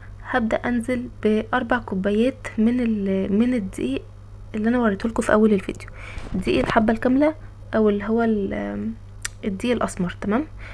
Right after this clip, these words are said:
وهبدأ ان انا اقلب كل المكونات في بعض بعد ما احط رشة من الملح. هقلب المكونات بالمعلقة الاول على ما تمتزج، وبعد كده هبدأ ان انا اعجنهم كويس جدًا بايدي. بعد كده ضفت كمان نص كوباية من المية، وفي الاخر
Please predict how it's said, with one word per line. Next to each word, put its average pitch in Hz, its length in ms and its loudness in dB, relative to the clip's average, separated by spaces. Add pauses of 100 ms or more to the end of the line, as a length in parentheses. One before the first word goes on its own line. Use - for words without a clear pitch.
(160)
وهبدأ 226 260 4
ان 226 100 6
انا 240 140 2
اقلب 240 280 0
كل 247 200 2
المكونات 214 500 4
في - 120 0
بعض 311 240 4
بعد 262 220 4
ما 240 100 4
احط - 280 -2
رشة 233 240 2
من 202 160 4
الملح. 180 420 -4 (440)
هقلب 226 280 4
المكونات 202 440 4
بالمعلقة 208 420 4
الاول 214 280 2
على 185 160 2
ما 185 80 4
تمتزج، 247 540 2
وبعد 277 240 2
كده 247 240 -2
هبدأ 247 300 -2
ان 220 100 4
انا 233 140 4
اعجنهم 220 380 4
كويس 214 440 2
جدًا 202 260 -2
بايدي. 196 260 -2 (760)
بعد 262 160 4
كده 262 200 4
ضفت 240 260 0
كمان 220 320 6
نص 247 200 0
كوباية 220 400 2
من 220 220 8
المية، 247 440 4 (1120)
وفي 226 120 -2
الاخر 269 460 0